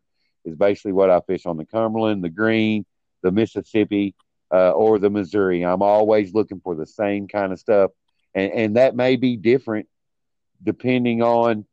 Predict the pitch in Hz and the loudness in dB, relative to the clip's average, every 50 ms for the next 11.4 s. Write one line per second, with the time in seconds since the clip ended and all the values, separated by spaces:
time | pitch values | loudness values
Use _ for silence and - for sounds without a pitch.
0 | _ _ _ - 98 107 110 - - 120 113 110 104 104 95 101 110 113 110 110 | _ _ _ -2 0 0 0 2 4 4 4 4 4 2 -4 -4 -2 -2 -2 -2
1 | 107 107 107 110 113 120 117 107 95 92 98 110 110 113 110 - - - - 120 | -2 -2 0 0 0 0 0 -4 -6 -2 -2 -2 0 0 -2 -4 -4 -6 -4 -4
2 | 147 165 139 98 _ - 90 82 82 82 82 78 - 156 156 139 110 98 92 92 | -2 -2 -4 -4 _ -4 -4 -2 -2 -4 -8 -6 -4 -2 0 2 2 2 2 2
3 | 92 95 95 95 95 90 _ _ _ _ _ _ _ _ _ _ _ _ - 98 | 0 -2 -6 -6 -8 -10 _ _ _ _ _ _ _ _ _ _ _ _ -10 -10
4 | 98 92 120 131 131 - _ _ _ _ _ _ _ _ _ - 113 107 98 - | -6 0 0 0 0 0 _ _ _ _ _ _ _ _ _ -2 -2 -2 -2 -2
5 | - 107 101 98 98 90 _ - - 123 135 127 - - _ _ 90 87 - 117 | 0 0 2 2 2 0 _ -4 0 2 2 2 0 -4 _ _ -20 -6 -4 0
6 | 127 143 139 131 123 120 117 117 113 110 - 123 113 107 110 110 107 104 101 - | 0 2 2 2 2 2 2 2 0 0 2 2 2 4 6 4 4 4 2 0
7 | _ _ _ _ _ - - 92 90 78 - - 117 117 123 120 117 113 110 110 | _ _ _ _ _ -8 -6 -6 -6 -6 -2 -2 0 0 0 -2 0 0 0 2
8 | 107 107 78 82 95 107 113 113 - 80 104 107 107 104 - - - 85 - 101 | 2 0 -2 0 2 4 4 4 2 2 0 2 2 0 -2 -6 -18 -4 0 2
9 | 101 104 101 98 90 - - _ _ _ _ _ _ _ _ _ - - 95 92 | 4 4 4 2 0 -2 -12 _ _ _ _ _ _ _ _ _ -12 -10 -6 -6
10 | 92 - - - 107 104 85 98 95 - 98 98 95 95 92 85 90 90 85 85 | -6 -6 -2 -2 0 0 0 -4 -12 -6 -4 -2 -2 -2 -4 -6 -8 -8 -6 -4
11 | 92 92 92 92 90 87 82 | -4 -2 -2 -2 -2 -4 -6